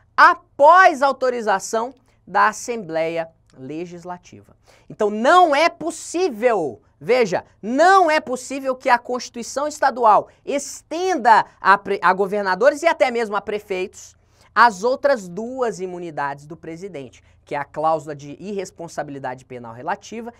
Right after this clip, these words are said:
e a vedação a-, às prisões cautelares. Isso porque nós sabemos que é competência privativa da União legislar sobre prisão, legislar sobre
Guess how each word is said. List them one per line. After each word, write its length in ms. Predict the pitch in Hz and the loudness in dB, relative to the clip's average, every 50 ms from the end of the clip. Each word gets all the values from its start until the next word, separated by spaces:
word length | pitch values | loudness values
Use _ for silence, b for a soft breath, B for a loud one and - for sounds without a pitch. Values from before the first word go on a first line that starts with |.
| b b b | b b b
e 120 | - 190 | -4 -2
a 100 | 180 175 | -2 -2
vedação 720 | 151 147 175 208 233 208 226 202 - - - 175 165 170 175 b b b b b | -4 -4 -6 -6 -2 -2 -4 -4 -4 -10 -14 -12 -12 -14 -16 b b b b b
a-, 520 | - 156 160 170 - - 147 151 151 151 151 | -6 -4 -4 -4 -6 -8 -8 -6 -6 -6 -8
às 220 | 147 - - - | -10 -12 -18 -20
prisões 480 | _ - 170 170 160 139 151 147 143 - | _ -16 -16 -14 -14 -12 -12 -14 -14 -10
cautelares. 560 | - 160 165 - 196 170 127 110 110 - - b b b | -10 -10 -8 -8 -8 -8 -8 -10 -12 -20 -20 b b b
Isso 240 | 233 285 277 - 277 | -8 -8 -6 -8 -12
porque 560 | - - 277 262 - - - 240 226 190 - b b b b - | -10 -10 -10 -10 -10 -8 -2 -2 -2 -2 -2 b b b b -6
nós 260 | 196 220 247 262 - | -2 0 0 0 0
sabemos 580 | - 262 240 208 185 254 285 262 262 - - | 0 0 0 0 0 -4 -4 -4 -6 -10 -12
que 260 | - - 247 240 208 B B B | -14 -10 -8 -8 -8 B B B
é 140 | - 226 233 | -2 -2 -2
competência 960 | 233 - 262 262 254 - 240 233 240 - - 285 330 359 370 359 - - 302 | 0 -2 -4 -4 -2 -2 -2 -2 -2 -6 -8 -6 -4 -4 -4 -2 0 -2 -2
privativa 880 | 302 - 285 285 285 233 254 233 214 - - - 285 302 285 285 262 226 | -2 -2 -8 -8 -2 2 2 2 2 0 -6 -12 -10 -8 -4 -4 -4 0
da 180 | 202 262 277 | 2 2 2
União 520 | 269 269 254 233 208 202 208 247 320 359 b b b b b b | 2 0 -4 -6 -6 -4 -2 -2 -2 -4 b b b b b b
legislar 1000 | 226 262 277 311 339 339 320 262 277 294 277 240 214 233 233 254 277 285 - | -6 -2 0 0 0 0 -2 -4 -6 -6 -6 -4 0 4 4 4 4 2 -4
sobre 500 | - - - 269 254 277 285 269 302 339 | -10 -14 -8 -4 0 0 0 -2 -4 -10
prisão, 480 | 349 381 370 381 302 208 226 247 269 233 | -8 -6 -4 -4 -4 -4 -4 -2 -2 -4
legislar 520 | 175 190 226 214 233 214 202 214 220 226 | -4 -6 -6 -6 -6 -4 -2 -2 -2 -2
sobre 400 | - - 226 226 226 233 240 240 | -4 -8 -8 -6 -6 -8 -10 -16